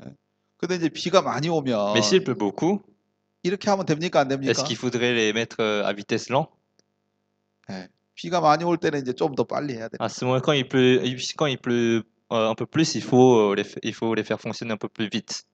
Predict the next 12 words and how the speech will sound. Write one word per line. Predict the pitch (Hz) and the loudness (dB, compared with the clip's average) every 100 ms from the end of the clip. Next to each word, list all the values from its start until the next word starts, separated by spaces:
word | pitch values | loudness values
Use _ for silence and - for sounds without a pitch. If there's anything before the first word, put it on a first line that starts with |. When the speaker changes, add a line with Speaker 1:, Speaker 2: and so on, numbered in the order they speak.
| _ | _
Speaker 1:
비가 | 165 170 | -2 0
더 | 160 156 | 2 8
많이 | 180 185 | 8 8
오면 | 151 127 113 104 110 | 2 -2 -4 -6 -4
Speaker 2:
Et | 117 | -6
s'il | - 139 | -2 -2
pleut | - | 0
encore | 113 104 107 104 | 0 2 -2 -2
plus, | 151 160 - - - | -6 -6 -6 -10 -6
Speaker 1:
<laughs> | - - - - - - 233 | -4 -4 -4 -6 -10 -10 0
해야 | 185 | 0
되는 | 160 147 | 0 -8